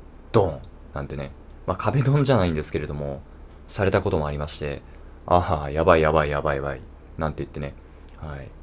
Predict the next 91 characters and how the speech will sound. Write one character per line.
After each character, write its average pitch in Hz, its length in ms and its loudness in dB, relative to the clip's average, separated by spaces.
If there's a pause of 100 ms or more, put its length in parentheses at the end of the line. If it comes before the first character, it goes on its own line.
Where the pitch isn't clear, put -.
(380)
も 120 120 2
ち 156 100 0
ろ 117 60 6
ん - 20 0
ほ 202 100 2
と 175 80 6
ん 135 60 4
ど 95 40 2
静 165 240 2
か 117 120 0
に 82 80 4
は 78 60 0
や 76 80 -2
っ - 20 -6
て 90 120 -2
い 85 40 2
た 87 100 2
ん 78 60 2
で 71 80 -2
す - 80 -14
け 76 80 -2
れ - 40 -6
ど 76 60 -6
も、 71 320 -4
ま 107 80 0
あ、 - 20 2
そ 139 140 0
ん 143 60 4
な 147 100 4
こ 120 100 4
ん 95 40 2
な 90 80 2
で 71 180 -4 (400)
生 95 220 4
活 95 240 2
を 90 60 6
送 - 120 -4
っ - 20 -12
て - 140 0
い 95 80 2
た 95 80 2
ん 80 60 2
で 71 80 -8
す - 80 -12
け - 80 -6
ど、 69 240 -8 (1040)
あ 107 100 12
る 110 100 6
日、 71 320 -6 (680)
仕 - 180 0
事 139 220 4
か 143 80 6
ら 135 80 4
帰 143 100 4
っ 135 60 8
て 95 160 -2
く 80 80 0
る 78 80 0
の 73 80 -4
が 73 320 -2
残 143 300 4
業 147 140 4
で 139 140 4
遅 101 280 0
く - 40 0
な 151 120 2
っ 156 60 -6
た - 100 -2
日 - 100 -10
が 73 100 0
あ 71 60 2
り 69 60 -6
ま 71 100 -4
し - 100 -10
て、 69 280 -6 (680)
だ 110 160 4
い 160 140 2
た 165 140 4
い 160 60 6
帰 160 180 2
っ 156 60 6
て 92 140 -2
き - 80 -8
た 85 100 0
の 78 80 0
が 76 380 2 (400)
二 117 140 4
十 85 180 4
三 110 320 2
時 110 140 2
頃。 82 240 0